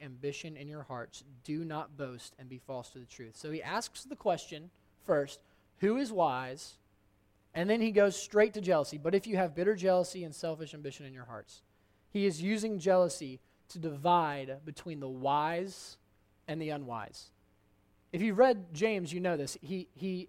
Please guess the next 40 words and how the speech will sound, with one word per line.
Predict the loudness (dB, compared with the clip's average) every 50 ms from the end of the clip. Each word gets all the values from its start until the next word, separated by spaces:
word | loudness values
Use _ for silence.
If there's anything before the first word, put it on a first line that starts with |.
| -8 -8
inherently | -6 -2 0 0 0 0 -2 -4 -2
does | 0 2 2 2 0
this | -2 -4 -4 -2
already | -2 0 2 2 2 0 -2
with | -6 -8 -10
works | -4 -2 0 0 0 -4 -8
and | -12 -8 -6
justi-, | -6 -6 -6 -8 -12 -14
and | -12 -12 -12 -12 -14 -12
salvation. | -4 -2 -2 -2 -2 -4 -6 -8 -12 -20 _ _ _ _ _ _ _ _ _ _ _ _ _ _ _
He | -6 -2
says, | 0 2 0 2
"We're | 2 0
not | 0 0 0
sa-, | -2 -4 -2
we're | -2 0
not | 0 0 0
saved | -2 -4 4 6 6 6 6 2 -4 -4 -2
by | -2 0 0
works. | -2 -6 -8 -8 -8 -8
We're | -8 -8
saved | 0 2 2 2 4 2
by | 0 0 0
faith. | 0 -2 -2 -2 -4 -8 -16 _ _ _ _ _ _ _ _ _ _ _ _ _ _ _ _ _ _ _ _ _ _
But | 2 2
if | 2 4
you | 4 4
don't | 6 6 6
have | 6 4 4 6
works, | 6 6 4 4 2 -4 -2
your | 0 0 0
faith | 2 0 0 0 0 -2 -6
does | -12 -10 -8
not | -4 -4 -4
exist | -4 -6 -4 -4 -4 -4 -6 -10
that | -10 -8
you | -8 -8 -8
claim | -10 -12 -14 -14 -12 -14
to | -12
have." | -12 -12 -12 -14